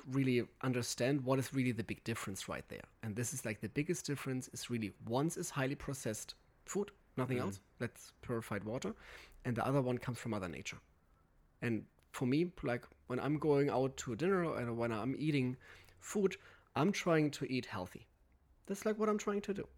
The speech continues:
Speaker 1: And I'm not really into highly processed food. And this is the
Speaker 2: Mm.
Speaker 1: same for me with water. I think water should come from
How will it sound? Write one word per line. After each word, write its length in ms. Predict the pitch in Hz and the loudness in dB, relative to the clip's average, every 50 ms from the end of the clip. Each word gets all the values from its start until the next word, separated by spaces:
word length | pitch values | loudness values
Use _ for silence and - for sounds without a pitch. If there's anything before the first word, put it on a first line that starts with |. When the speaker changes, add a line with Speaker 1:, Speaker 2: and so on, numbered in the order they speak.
| - - - - - - - - - - - - - _ - | -20 -20 -20 -20 -20 -20 -20 -20 -20 -20 -20 -20 -16 _ -2
Speaker 1:
And 400 | - 127 123 123 123 120 - - - | 0 2 2 2 2 0 -2 0 2
I'm 140 | 143 170 | 4 6
not 120 | 190 190 165 | 6 6 6
really 280 | 170 170 156 156 143 | 6 6 6 6 6
into 540 | 143 156 151 143 - - 147 139 135 127 117 | 6 6 4 4 2 0 2 2 2 2 2
highly 380 | 110 110 131 143 139 139 139 131 | 0 0 0 2 4 4 4 2
processed 600 | - - - 131 120 - - 110 101 - - - | 0 -2 -6 -6 -4 -2 -2 -2 -2 -4 -6 -6
food. 260 | - - 175 220 - - _ _ _ _ - - - - - - - _ _ - | -4 -4 -4 -4 -4 -8 _ _ _ _ -20 -20 -20 -20 -20 -20 -20 _ _ -2
And 100 | 139 127 120 | 0 2 2
this 140 | 123 - | 2 2
is 100 | 151 127 - | 0 0 0
the 60 | 101 | 0
Speaker 2:
Mm. 100 | 95 - | 0 0
Speaker 1:
same 120 | 131 123 110 | 0 -2 -2
for 120 | - - 110 | -2 -2 -2
me 120 | 104 90 | -2 -2
with 200 | 80 87 87 - - | -2 -4 -8 -8 -8
water. 260 | 76 71 - - - - _ _ _ - | -8 -8 -8 -8 -12 -16 _ _ _ 0
I 160 | 131 131 143 | 2 4 4
think 400 | 151 - - 151 139 135 131 123 | 4 2 2 2 4 4 2 2
water 280 | 113 117 117 113 110 110 | 0 0 2 2 2 0
should 240 | 104 - - 98 - | -2 -4 -4 -8 -6
come 220 | - 104 95 95 | -6 -6 -4 -4
from 440 | 95 - - - 92 78 67 90 110 | -6 -8 -6 -6 -6 -6 -8 -10 -14